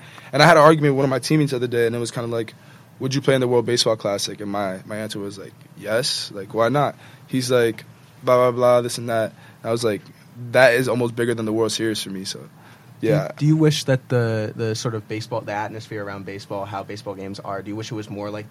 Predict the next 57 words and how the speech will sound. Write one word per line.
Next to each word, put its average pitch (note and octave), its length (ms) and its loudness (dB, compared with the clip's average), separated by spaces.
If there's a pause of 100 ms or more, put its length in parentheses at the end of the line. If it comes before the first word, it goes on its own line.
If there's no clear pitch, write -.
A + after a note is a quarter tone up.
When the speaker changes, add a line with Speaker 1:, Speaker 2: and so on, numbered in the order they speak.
(140)
Speaker 2:
the A2+ 120 -10
World A2+ 220 -10
Baseball A2+ 320 -8
Classic A#2 420 -8
and G#2+ 80 -8
more A2+ 200 -2
like G#2+ 260 -6
those, G#2 300 -4
like, G2 120 -8 (120)
Dominican, A2 560 -6 (360)
uh, A2+ 160 -6
Winter A2 300 -8
League G#2+ 200 -10
games, A2 380 -10
you A2+ 60 -12
know? A2+ 220 -10 (100)
Speaker 1:
Yes. D3 380 6 (100)
I D3 80 6
mean, D3 320 4 (120)
it's D#3+ 140 4
kinda F#3+ 220 2
difficult C3+ 360 2
to B2 40 2
say B2 220 0
because B2 260 -2
some C3 140 0
people B2+ 240 -2
say B2 180 0
it A#2 60 0
gets A#2+ 240 -4
hectic B2 580 -4
or A#2 60 -4
too B2+ 180 -4
chaotic, A#2 640 0 (760)
but C3 360 4
that's B2 220 2
what B2+ 60 -4
makes A#2+ 160 -2
the A2+ 60 -6
game A2+ 200 -8
fun. A#2 240 -4
You A#2 80 -4
know, A#2+ 140 -2
the A#2+ 80 0
emotion A#2 360 0
they A#2 100 0
play A#2 200 -4
with A#2+ 260 -2
and G#2 280 -6
the A#2 80 -8
desire A#2 400 4
they A2 100 -4
play A2 220 -4
with, A2+ 180 -2
they're A2+ 100 0
playing A#2 280 -4
for, A#2+ 480 0